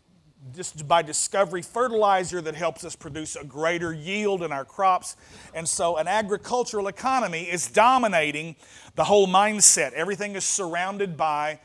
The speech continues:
uh, raising animals and growing crops.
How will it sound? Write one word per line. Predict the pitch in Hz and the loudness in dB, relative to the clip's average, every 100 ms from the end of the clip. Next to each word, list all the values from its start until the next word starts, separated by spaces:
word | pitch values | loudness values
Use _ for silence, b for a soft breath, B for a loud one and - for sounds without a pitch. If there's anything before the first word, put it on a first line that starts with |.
| b b b b 170 | b b b b -2
uh, | 147 143 143 165 | 2 4 2 -2
raising | 143 165 196 214 160 214 208 - | -2 2 2 2 0 -2 -4 -8
animals | 180 202 226 233 226 175 - - - | -2 0 2 2 0 0 -2 -4 -8
and | 160 160 135 | -8 -8 -4
growing | 175 180 175 | 0 0 -4
crops. | - 196 165 120 - - - | -6 0 2 0 -6 -6 -8